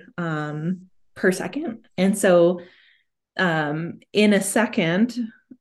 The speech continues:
they can have, let's say, a billion particle collisions by a continuous, by having such a large beam, basically. Um, so it's, it's, they keep, they have a, a huge beam,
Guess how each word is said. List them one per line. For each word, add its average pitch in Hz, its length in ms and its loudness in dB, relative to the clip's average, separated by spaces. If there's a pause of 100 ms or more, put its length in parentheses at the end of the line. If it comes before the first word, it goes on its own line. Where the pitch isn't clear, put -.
they 180 300 4
can 180 320 0
have, 170 560 2
let's 170 200 0
say, 175 140 2
a 170 60 2
billion 175 400 -4
particle 170 400 -6
collisions 160 800 -8 (320)
by 151 180 -4
a 156 140 4
continuous, 185 760 2
by 185 140 -2
having 185 300 -2
such 175 180 -6
a 151 80 -6
large 151 300 -6
beam, - 180 -10
basically. - 680 -8 (520)
Um, 160 260 -2
so 185 220 4
it's, 175 340 0
it's, 185 280 -4
they 185 180 2
keep, 185 280 0 (140)
they 196 80 0
have 214 160 0
a, 175 100 2 (120)
a 175 120 -4
huge 240 360 0
beam, 180 580 -2